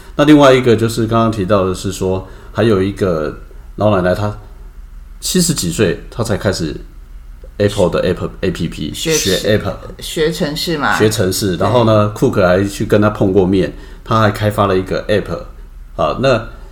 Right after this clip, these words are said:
Speaker 1: 这个情况下都是什么？她有兴趣，你问她，她就是有兴趣，她开始学。
Speaker 2: 对。
Speaker 1: 啊，那所以真的要斜杠有那么难？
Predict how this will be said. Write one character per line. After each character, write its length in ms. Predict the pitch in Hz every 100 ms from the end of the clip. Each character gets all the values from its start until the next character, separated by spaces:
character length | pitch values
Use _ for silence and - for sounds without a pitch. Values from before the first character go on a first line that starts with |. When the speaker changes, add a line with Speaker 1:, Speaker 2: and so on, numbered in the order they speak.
| -
Speaker 1:
这 100 | -
个 140 | 185 131
情 180 | - 113
况 100 | 127
下 140 | 123
都 180 | 113 113
是 140 | 113
什 100 | 95
么？ 120 | 78
她 120 | 82 139
有 160 | 107
兴 280 | 82 - 98
趣， 340 | 82 101 - - -
你 60 | 104
问 120 | 143
她， 140 | 127
她 100 | 127
就 140 | 127 131
是 160 | 127
有 140 | 92 85
兴 200 | - 92
趣， 200 | - 95
她 120 | 104
开 200 | - 92
始 160 | - -
学。 400 | - - - - - - -
Speaker 2:
对。 200 | 107 80
Speaker 1:
啊， 200 | 71 - - - - -
那 420 | - 156 123 110 - - - - -
所 200 | - 160
以 340 | 151 113 104 - - - - -
真 180 | 170 185
的 140 | 143
要 120 | 151
斜 220 | 147 107
杠 400 | 104 131 101 - - - -
有 140 | 98
那 120 | 117
么 100 | 123
难？ 340 | 95 76 78